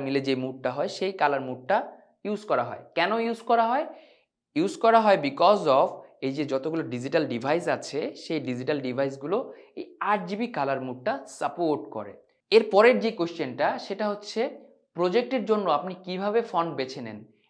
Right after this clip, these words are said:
এবং এই যে টাইপোগ্রাফি, এটা কেন গুরুত্বপূর্ণ? আপনি ধরুন একটা ডিজাইন করছেন, ডিজাইনের জন্য আপনি কোন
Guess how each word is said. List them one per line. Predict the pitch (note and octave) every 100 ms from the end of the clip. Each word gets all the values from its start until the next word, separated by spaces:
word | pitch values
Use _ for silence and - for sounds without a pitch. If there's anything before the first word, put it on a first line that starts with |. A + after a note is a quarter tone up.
| -
এবং | D3+ E3+ F3 - - _ _ F3
এই | G#3
যে | A3+ A3+
টাইপোগ্রাফি, | E3 F#3+ F#3+ G3 D#3 C3+
এটা | F3+ -
কেন | D3 E3 E3+
গুরুত্বপূর্ণ? | D3 D3+ A2+ A2+ G#2+ G2 - _ _ _ _ D#3+
আপনি | G#3+ G3+
ধরুন | G3+
একটা | F#3+ E3+
ডিজাইন | C3+ D3 D#3
করছেন, | B2+ - D3+ C#3
ডিজাইনের | A#2+ C3+ C3+ C#3
জন্য | D3 B2+
আপনি | D3 C#3+ -
কোন | D3+